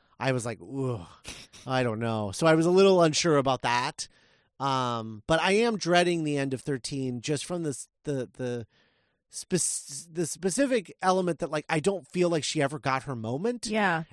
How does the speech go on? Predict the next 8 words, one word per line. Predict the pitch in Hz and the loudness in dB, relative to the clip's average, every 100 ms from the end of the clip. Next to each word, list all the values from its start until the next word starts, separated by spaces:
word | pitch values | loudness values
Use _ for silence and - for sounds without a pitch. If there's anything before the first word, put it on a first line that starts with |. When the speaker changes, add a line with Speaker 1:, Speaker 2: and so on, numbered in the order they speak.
| _ | _
Speaker 1:
And | 156 160 156 151 143 - | 2 4 4 2 -4 -2
I'm | 165 | -2
dreading | 139 131 156 160 165 156 147 - _ _ _ _ _ | 0 2 4 6 6 2 -2 -6 _ _ _ _ _
this | 147 180 170 - | 6 8 8 6
episode | 190 190 - 185 151 | 2 4 2 4 4
happening | 131 170 160 175 151 139 135 120 - _ _ - | 2 2 2 2 0 0 0 -6 -10 _ _ -2
and | 165 160 | 2 2
it | 160 | 0